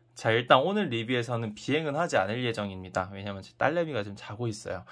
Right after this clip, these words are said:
그래서, <laughs> 어, 화질 비교를 할 거예요. 제가 기존에 리뷰했던 완구 드론들을 가지고 똑같은 위치에서, 똑같은 조건에서,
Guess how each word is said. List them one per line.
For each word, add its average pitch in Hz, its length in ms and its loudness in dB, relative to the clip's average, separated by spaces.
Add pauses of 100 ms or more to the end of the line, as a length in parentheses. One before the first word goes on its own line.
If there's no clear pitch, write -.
(240)
그래서, - 500 2 (220)
<laughs> - 240 -14
어, 101 380 4
화질 277 340 4
비교를 135 260 0
할 110 140 2
거예요. 98 320 0 (560)
제가 127 220 4
기존에 165 400 0
리뷰했던 131 440 0
완구 113 360 2
드론들을 127 400 -4
가지고 113 560 -6
똑같은 202 480 0
위치에서, 110 480 -4
똑같은 180 420 0
조건에서, 117 720 2